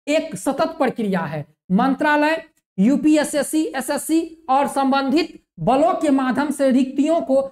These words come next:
तेजी से भरने के लिए गंभीर कदम उठा रहा है। मतलब, यूपीएससी के द्वारा, इसमें यूपीएससी का भी पद है,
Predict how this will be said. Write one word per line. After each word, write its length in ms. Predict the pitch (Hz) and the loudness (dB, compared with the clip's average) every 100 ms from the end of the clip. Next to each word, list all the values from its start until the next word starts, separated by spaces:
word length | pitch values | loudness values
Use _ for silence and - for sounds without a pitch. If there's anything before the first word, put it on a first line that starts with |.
| _ - | _ 0
तेजी 300 | 302 294 359 | 2 2 2
से 140 | 320 | 2
भरने 340 | 226 226 269 294 | -2 0 0 0
के 100 | 285 | 0
लिए 120 | 254 | 0
गंभीर 500 | 202 269 247 339 330 | 0 0 0 0 -2
कदम 280 | 269 254 269 | -2 -2 -2
उठा 260 | 233 220 214 | -4 -4 -4
रहा 280 | 196 202 | -2 -2
है। 380 | 202 254 190 - - | 0 -2 -4 -8 -6
मतलब, 280 | 247 294 294 | -4 -2 0
यूपीएससी 1000 | 262 277 302 320 302 - - 269 254 330 | 2 2 2 0 0 -8 -8 -6 0 0
के 140 | 339 | 2
द्वारा, 360 | 302 302 302 339 - - | 0 0 0 -4 -10 -10
इसमें 260 | 262 294 | -4 0
यूपीएससी 580 | 294 294 302 311 262 330 | 2 2 2 0 0 0
का 140 | 330 302 | 0 0
भी 120 | 311 | -2
पद 240 | 311 285 | -4 -2
है, 160 | 285 | -4